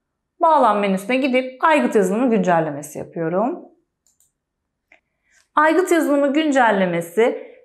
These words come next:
Emblock programıyla Pino kontrol kartımızın haberleşmesini sağlıyor. Pino kontrol kartınızın içerisinde önceden yüklediğiniz kodlar varsa bu kodları da silerek kartınızı sıfırlıyor.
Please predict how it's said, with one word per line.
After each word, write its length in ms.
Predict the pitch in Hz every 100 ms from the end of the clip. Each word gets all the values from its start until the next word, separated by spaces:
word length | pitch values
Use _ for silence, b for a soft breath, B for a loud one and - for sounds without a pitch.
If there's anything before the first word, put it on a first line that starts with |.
| -
Emblock 520 | 359 320 240 202 202
programıyla 760 | 302 285 220 190 175 180 240 -
Pino 260 | 359 339 -
kontrol 380 | 302 294 247
kartımızın 600 | 226 311 277 240 247 349
haberleşmesini 840 | 349 262 247 214 196 175 170 170 165
sağlıyor. 760 | - 170 147 175 190 285 - B B B -
Pino 220 | 370 370
kontrol 480 | 359 339 349 339 339
kartınızın 560 | 320 302 311 285 311
içerisinde 540 | 302 294 277 262 254 -
önceden 400 | 320 294 262 240
yüklediğiniz 540 | 254 254 226 220 220
kodlar 400 | 277 254 240 240
varsa 540 | 285 240 196 - 330 B B B
bu 120 | 392 359
kodları 380 | 302 208 202
da 80 | 220
silerek 480 | 220 339 254 339 -
kartınızı 520 | 359 277 254 240 349
sıfırlıyor. 760 | 349 254 240 190 165 214 -